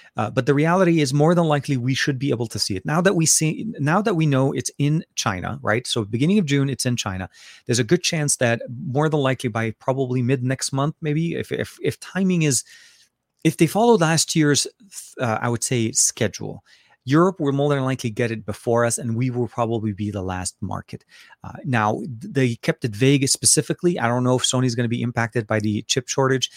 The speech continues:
Obviously, they weren't impacted to be able to release it in China, so there's things to be keep, kept in mind there. So they're obviously still able to produce some of these devices. I'm not sure if it's, uh, the quantity that's gonna be basically the biggest concern.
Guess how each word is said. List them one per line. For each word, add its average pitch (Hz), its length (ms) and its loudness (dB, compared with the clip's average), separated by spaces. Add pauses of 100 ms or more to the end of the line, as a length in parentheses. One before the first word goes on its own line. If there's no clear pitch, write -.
(240)
Obviously, 123 280 2
they 113 120 4
weren't 139 320 0
impacted 123 440 -4
to - 60 -10
be 110 100 0
able 107 220 -2
to 98 80 -6
release 104 340 -2
it 101 120 -6
in 92 80 -8
China, 135 320 2
so 117 120 -2
there's 104 280 0
things 120 240 -4
to 110 80 -4
be 101 100 -4
keep, - 240 -10
kept - 220 -8
in 101 80 -4
mind 92 240 -6
there. 87 120 -10 (280)
So - 100 -4
they're 123 240 2
obviously 151 380 2
still - 340 0
able 131 200 -2
to 117 100 -14
produce 107 360 4
some 131 160 4
of 120 60 0
these 113 180 0
devices. 107 520 -2 (320)
I'm 117 160 0
not 127 180 0
sure 131 260 2
if 113 160 -2
it's, 120 220 -2
uh, 104 380 -2
the 113 80 -4
quantity 120 500 -2
that's 101 220 -4
gonna 104 160 -2
be 101 180 -2
basically 101 440 -4
the 92 100 -4
biggest 90 280 -8
concern. - 340 -8